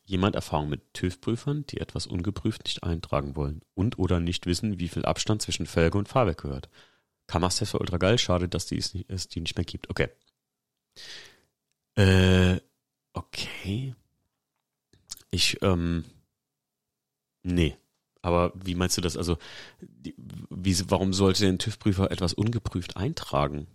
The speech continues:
Das ist natürlich eine Frage. Ähm, Marco Polo,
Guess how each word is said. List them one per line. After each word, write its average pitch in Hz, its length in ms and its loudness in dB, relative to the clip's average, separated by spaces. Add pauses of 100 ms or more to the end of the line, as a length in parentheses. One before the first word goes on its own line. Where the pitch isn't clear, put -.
(640)
Das 78 140 -8
ist - 40 -6
natürlich 107 240 -6
eine 120 80 -4
Frage. 60 340 -4 (2250)
Ähm, 113 1000 4 (100)
Marco 104 340 2
Polo, 95 340 0